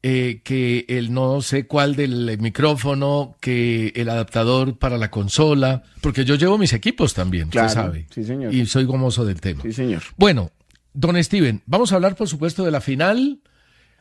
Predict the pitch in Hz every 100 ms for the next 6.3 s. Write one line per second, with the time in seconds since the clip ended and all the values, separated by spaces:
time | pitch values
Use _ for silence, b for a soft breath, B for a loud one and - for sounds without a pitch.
0 | - 160 175 190 190 165 180 151 147 139
1 | 139 165 156 170 147 135 113 180 240 240
2 | 233 220 - 151 143 135 123 147 185 233
3 | 151 - 151 143 190 190 151 127 123 123
4 | 123 131 160 156 160 151 135 127 131 156
5 | 143 117 139 147 123 110 170 180 156 123
6 | 139 135